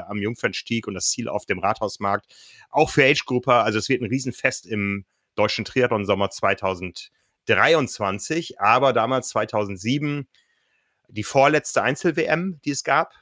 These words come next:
wenn wir mal von dem Abstecher in den Stadtpark absehen, äh, dann im Jahr zweitausendneun wurde ja die World Triathlon Series,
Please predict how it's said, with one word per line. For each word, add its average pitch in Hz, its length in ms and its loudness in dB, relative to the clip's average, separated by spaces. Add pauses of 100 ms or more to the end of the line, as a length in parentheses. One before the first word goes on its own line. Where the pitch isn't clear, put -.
(200)
wenn 110 100 -2
wir 110 100 -4
mal 110 160 -2
von 107 240 -4
dem 107 180 -4
Abstecher 113 360 -6
in 104 80 -2
den 98 40 -6
Stadtpark - 440 -4
absehen, 135 480 -6
äh, 104 200 6
dann 82 640 -4
im 110 120 -6
Jahr 104 140 0
zweitausendneun 101 720 -2
wurde 117 140 -4
ja 107 60 -2
die 107 120 -2
World 101 160 2
Triathlon 107 500 -4
Series, 139 640 -2